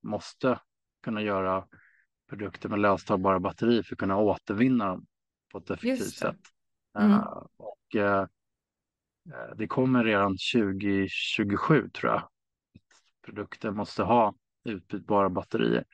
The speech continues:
Speaker 1: Eh,
Speaker 2: Mm.
Speaker 1: det, det är också väldigt bra, för då slipper man ju, då kan man bara ta ett nytt batteri och stoppa i. Man slipper sitta och vänta på att man ska ladda mobilen till exempel, eller
Speaker 2: Det är också, ja, men det är oftast
Speaker 1: Ja.
Speaker 2: därför man byter mobil, i alla fall jag, liksom, för att batteriet blir för dåligt efter ett tag.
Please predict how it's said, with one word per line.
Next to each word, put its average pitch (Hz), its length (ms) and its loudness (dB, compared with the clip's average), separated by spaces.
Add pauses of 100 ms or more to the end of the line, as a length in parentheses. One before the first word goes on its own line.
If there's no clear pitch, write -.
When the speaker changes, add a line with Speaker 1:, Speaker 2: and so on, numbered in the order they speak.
(760)
Speaker 1:
Eh, 107 340 -10
Speaker 2:
Mm. 185 320 2
Speaker 1:
det, 120 220 -2 (540)
det 117 120 -2
är 127 80 4
också 123 340 -2
väldigt 104 240 0
bra, 120 240 4
för - 120 -8
då 101 40 -4
slipper 117 340 -4
man 104 180 2
ju, 101 160 2 (1400)
då - 80 -20
kan 127 120 -12
man 120 80 -4
bara 104 120 -2
ta 110 120 -4
ett - 100 -8
nytt 139 260 -2
batteri 110 340 0
och 90 40 -6
stoppa 104 300 0
i. 98 80 2
Man 101 120 0
slipper - 400 -4
sitta 101 280 -2
och 101 100 2
vänta 101 420 2
på 101 100 0
att 92 200 -2
man 98 120 -2
ska - 120 -8
ladda 98 300 2
mobilen 98 540 0
till - 100 -20
exempel, - 400 -10
eller 55 300 -4 (200)
Speaker 2:
Det 240 100 0
är 214 160 2
också, 208 200 -6
ja, 78 220 -4
men 226 100 6
det 233 80 6
är 226 60 6
oftast 247 280 -2
Speaker 1:
Ja. 233 100 2
Speaker 2:
därför 240 260 0
man 208 180 2
byter 196 300 -2
mobil, 208 260 2
i 196 40 2
alla 214 160 6
fall 180 220 0
jag, 202 220 2
liksom, - 260 -12
för 180 100 -8
att - 80 -16
batteriet 185 480 0
blir 170 100 -8
för 165 100 -8
dåligt 90 340 -6
efter - 240 -6
ett 151 60 -10
tag. 165 320 -8